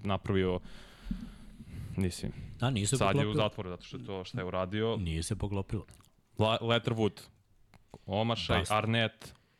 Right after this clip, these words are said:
Speaker 1: omašaj na poziciji cornerbacka sa Ohio State-a, prva runda nije trebao bude prva runda, Trayvon Mullen, uh,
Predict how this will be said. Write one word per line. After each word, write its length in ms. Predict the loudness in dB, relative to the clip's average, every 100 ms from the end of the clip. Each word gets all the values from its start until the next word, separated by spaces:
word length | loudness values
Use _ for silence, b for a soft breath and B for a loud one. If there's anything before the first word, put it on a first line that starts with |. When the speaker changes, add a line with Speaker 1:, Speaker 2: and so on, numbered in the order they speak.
| 2
Speaker 1:
omašaj 500 | 4 6 4 2 0
na 80 |
poziciji 300 | 0 0 0
cornerbacka 760 | 2 4 4 2 0 2 2 2 B B
sa 140 | 0 2
Ohio 300 | 4 2 2
State-a, 420 | -2 -4 -2 -6
prva 240 | -2 2
runda 220 | 2 2
nije 140 | 0 0
trebao 200 | 2 2
bude 200 | 2 -2
prva 420 | 0 0 0 -2
runda, 340 | 0 2 2 0
Trayvon 360 | 2 4 4
Mullen, 380 | 4 4 4 2
uh, 640 | 0 -8 -20 -20 -20 -4